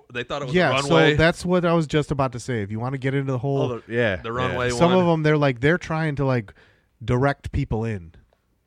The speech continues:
Speaker 2: from
Speaker 1: Or
Speaker 2: the looks of them.
Speaker 1: bottom.
Speaker 2: You know, like
Speaker 1: The, the guy, it looks like a, looks like a
Speaker 2: The
Speaker 1: fucking
Speaker 2: Moon Man.
Speaker 1: snowman.
Speaker 3: Right there.
Speaker 2: Yeah. There's, that's a monkey. Look at that monkey with the curled tail,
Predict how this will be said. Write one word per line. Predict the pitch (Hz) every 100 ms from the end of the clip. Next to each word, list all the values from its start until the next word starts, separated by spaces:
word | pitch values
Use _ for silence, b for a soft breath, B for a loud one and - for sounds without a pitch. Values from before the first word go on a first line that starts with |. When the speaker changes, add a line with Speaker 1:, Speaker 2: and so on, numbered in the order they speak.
| _
Speaker 2:
from | 135 131 120
Speaker 1:
Or |
Speaker 2:
the |
looks | 120 113 - 104
of | 87
them. | 85 85
Speaker 1:
bottom. | 117 117 110
Speaker 2:
You | 110
know, |
like | 113 104 98 _
Speaker 1:
The, | 131
the | 120 131
guy, | 120 123 113 95
it | 104
looks | 113 127
like | 110
a, | 101 87 _ _ -
looks | 127 -
like | 123
a | 107
Speaker 2:
The | 123
Speaker 1:
fucking | 139 135
Speaker 2:
Moon | 156 156
Man. | 107
Speaker 1:
snowman. | 107 101 110 101 98 -
Speaker 3:
Right | 85 80
there. | 90 80 - _ _ _ 131
Speaker 2:
Yeah. | 135 107 - _ 123
There's, | 143 143 - -
that's | 131 170 -
a | 185
monkey. | 180 226 - 87
Look | 127 185 254
at |
that | 233 220
monkey | 220 247 - 104
with | 120
the | -
curled | - 175 185 -
tail, | 175 120